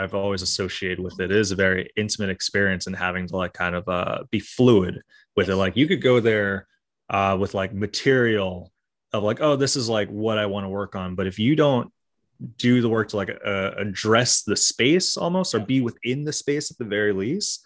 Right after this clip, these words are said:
Speaker 2: Yeah.
Speaker 1: it seems like it, it can kind of, uh, the, it could, the room won't necessarily, like, turn on you, but, like, you could, you could lose your, lose your pace, even if you're doing grade A material.
Speaker 2: Yeah.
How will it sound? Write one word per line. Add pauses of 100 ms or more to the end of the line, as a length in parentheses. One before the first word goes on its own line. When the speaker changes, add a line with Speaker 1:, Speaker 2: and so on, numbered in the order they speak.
Speaker 2:
Yeah.
Speaker 1:
it
seems
like
it,
it (120)
can
kind
of,
uh, (520)
the,
it
could,
the
room
won't
necessarily,
like,
turn
on
you,
but,
like,
you
could,
you
could
lose
your,
lose
your
pace,
even
if
you're
doing
grade
A
material. (100)
Speaker 2:
Yeah.